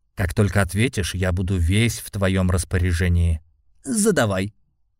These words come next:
Не делая паузы ни на секунду, выпалила девушка, явно раззадоренная короткой схваткой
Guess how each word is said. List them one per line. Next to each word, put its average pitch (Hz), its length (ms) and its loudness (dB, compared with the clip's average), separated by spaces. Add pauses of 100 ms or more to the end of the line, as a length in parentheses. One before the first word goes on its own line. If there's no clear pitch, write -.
(140)
Не 120 160 2
делая 123 420 4
паузы 127 500 2
ни 123 120 0
на 120 120 2
секунду, 127 540 0
выпалила 117 520 2
девушка, 127 540 0
явно 127 640 2
раззадоренная 123 1200 2
короткой 117 540 0
схваткой 110 720 0